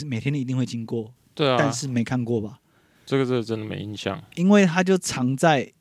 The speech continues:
Speaker 1: 左边有一个在卖那种印章啊、科锁、开锁啊，然后旁边一个超级小的店面。对，它就是士林的隐藏美食。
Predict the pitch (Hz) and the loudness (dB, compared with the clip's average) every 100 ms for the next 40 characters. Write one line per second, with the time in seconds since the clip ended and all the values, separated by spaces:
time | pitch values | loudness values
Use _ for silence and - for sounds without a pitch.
0 | _ - 139 120 - 151 160 139 117 127 | _ -2 0 2 2 2 2 2 2 2
1 | 123 - _ _ _ - 143 147 151 123 | 0 -2 _ _ _ -2 -2 2 2 0
2 | - _ - 135 127 110 - 156 131 131 | -4 _ -6 0 0 0 -2 -2 -2 0
3 | 127 127 127 127 123 - - 143 135 - | 0 0 -2 -2 -6 -6 0 2 2 -2
4 | 113 117 _ - 147 147 - 120 110 113 | -6 -6 _ -4 0 0 2 0 -2 -4
5 | 113 123 - _ - 127 135 143 135 _ | -8 -12 -18 _ -10 -4 0 0 -2 _
6 | - 123 123 131 135 147 139 - - - | -8 -6 -2 -2 -2 -8 -10 -8 -8 -4
7 | 165 180 180 147 143 131 113 113 131 127 | 2 2 2 -2 -2 -2 -2 -2 -4 -4
8 | 120 107 _ _ _ _ _ _ _ - | -10 -12 _ _ _ _ _ _ _ -4
9 | 117 104 107 _ _ _ _ _ 139 165 | -2 -2 -6 _ _ _ _ _ 2 4
10 | 170 175 170 147 - - - 190 156 127 | 4 6 4 2 -4 -14 -6 0 2 2
11 | 131 139 123 113 120 127 120 113 - 104 | 0 -2 -6 -6 -6 -4 -4 -4 -8 -12
12 | 98 | -14